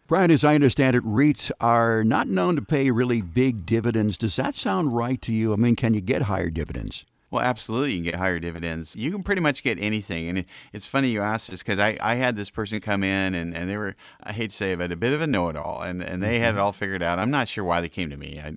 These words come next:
Speaker 2: I don't even know. But he said, "Oh, yeah, I've been checking into this real estate investment. It's a, it's a reit,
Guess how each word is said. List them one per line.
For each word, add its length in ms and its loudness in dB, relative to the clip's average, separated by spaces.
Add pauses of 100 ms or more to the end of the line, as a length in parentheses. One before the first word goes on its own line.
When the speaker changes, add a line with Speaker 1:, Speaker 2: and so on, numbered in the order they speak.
(140)
Speaker 2:
I 140 -10
don't 200 -10
even 200 -12
know. 180 -14 (180)
But 420 2
he 180 -8
said, 240 -12
"Oh, 240 4
yeah, 220 2
I've 120 2
been 120 -6
checking 280 -8
into 200 -4
this 360 -6
real 200 -4
estate 260 -6
investment. 640 -4
It's 160 -8
a, 180 -6
it's 220 -10
a 40 -8
reit, 360 -6